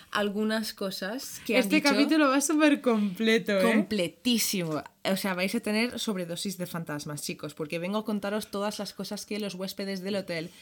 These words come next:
Speaker 1: eh, y testigos que trabajan ahí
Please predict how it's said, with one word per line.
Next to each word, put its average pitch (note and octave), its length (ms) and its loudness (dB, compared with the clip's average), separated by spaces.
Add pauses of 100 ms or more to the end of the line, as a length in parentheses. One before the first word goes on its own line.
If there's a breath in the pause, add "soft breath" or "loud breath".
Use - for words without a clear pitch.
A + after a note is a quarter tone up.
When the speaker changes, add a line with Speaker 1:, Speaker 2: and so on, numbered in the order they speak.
(280 loud breath)
Speaker 1:
eh, E3 320 -2
y F3 140 -6
testigos F3+ 580 -6
que F3 100 -4
trabajan E3+ 680 -2
ahí E3+ 340 -4